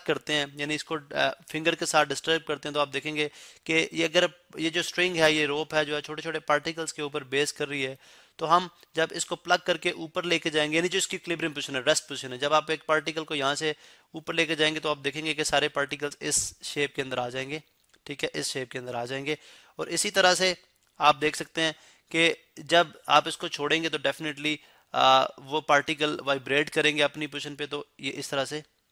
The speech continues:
यानी इस तरह से वाइब्रेट, जो आपके पास एक, आ, स्टैंडिंग वेव नुमा आपको चीज़ एक सर्टेन फ्रीक्वेंसी के ऊपर, यानी आप इसको जब रब-, मूव करेंगे तो एक सर्टेन फ्रीक्वेंसी के ऊपर,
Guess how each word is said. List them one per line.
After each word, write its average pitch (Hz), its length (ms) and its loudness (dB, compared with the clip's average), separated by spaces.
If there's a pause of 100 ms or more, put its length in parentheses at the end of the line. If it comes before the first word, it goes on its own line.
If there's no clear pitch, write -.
(380)
यानी 135 200 -12
इस 151 120 -10
तरह 143 140 0
से 139 100 -6
वाइब्रेट, 131 500 -4
जो 139 100 -4
आपके 139 300 2
पास 143 320 0
एक, 147 260 0 (440)
आ, 135 260 6
स्टैंडिंग 180 560 2
वेव 151 220 0
नुमा 147 280 4
आपको 143 400 0
चीज़ 147 400 -6
एक 156 180 -2
सर्टेन 196 320 4
फ्रीक्वेंसी 151 480 -2
के 135 120 -2
ऊपर, 127 200 -4
यानी 135 140 0
आप 143 160 2
इसको 151 160 -8
जब 143 180 -2
रब-, 143 200 -4
मूव 143 280 -8
करेंगे 151 360 0
तो 151 80 -4
एक 147 100 -4
सर्टेन 147 300 -6
फ्रीक्वेंसी 151 440 -8
के 143 100 -8
ऊपर, 135 320 -6